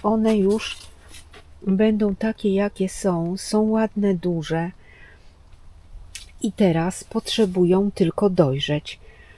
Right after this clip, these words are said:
A myślę, że do dojrzewania niepotrzebne im są już liście. Y, potrzebują tylko ciepła i słońca,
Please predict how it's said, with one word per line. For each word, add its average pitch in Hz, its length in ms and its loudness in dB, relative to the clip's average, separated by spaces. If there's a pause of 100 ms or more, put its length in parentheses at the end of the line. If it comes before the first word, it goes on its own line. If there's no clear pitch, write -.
(160)
A 220 100 2
myślę, 196 340 2
że 202 160 4
do 214 140 6
dojrzewania 196 800 4
niepotrzebne 208 800 2
im 185 200 2
są 180 240 0
już 170 460 2 (180)
liście. 170 680 2 (720)
Y, 180 240 6 (260)
potrzebują 208 720 2
tylko 190 420 -2 (280)
ciepła 240 420 -2
i - 100 -12
słońca, 196 640 -2